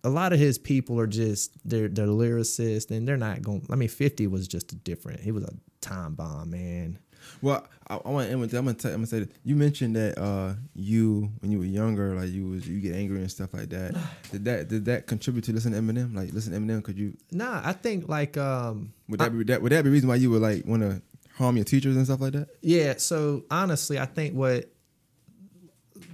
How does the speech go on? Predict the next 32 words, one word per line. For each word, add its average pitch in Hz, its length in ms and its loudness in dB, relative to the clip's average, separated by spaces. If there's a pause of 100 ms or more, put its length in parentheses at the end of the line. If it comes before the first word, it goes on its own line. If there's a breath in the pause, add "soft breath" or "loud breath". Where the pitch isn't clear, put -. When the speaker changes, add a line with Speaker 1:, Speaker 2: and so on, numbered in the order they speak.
Speaker 1:
really 160 320 2
with 139 200 2
Eminem 147 500 0
part, 113 580 -4
like, 123 260 -4
when 123 100 -6
I 117 120 -6
heard 120 400 -4
the 107 80 -4
Real 117 180 2
Slim 110 220 -4
Shady 107 680 -2
on 104 160 -4
the 107 60 -2
radio, 113 600 -2
I 117 100 -6 (120)
honestly 123 300 -2
didn't 107 180 -4
know 113 160 -4
he 104 80 -4
was - 200 -12
white. 98 460 -6 (300 soft breath)
I, 110 220 0
I, - 60 -2
I - 40 2
really 135 220 4
didn't 107 220 -4
know. 104 340 -4 (440)
Um, 104 520 -6 (800)
I 120 100 -4
think 127 480 -4
that 113 380 -2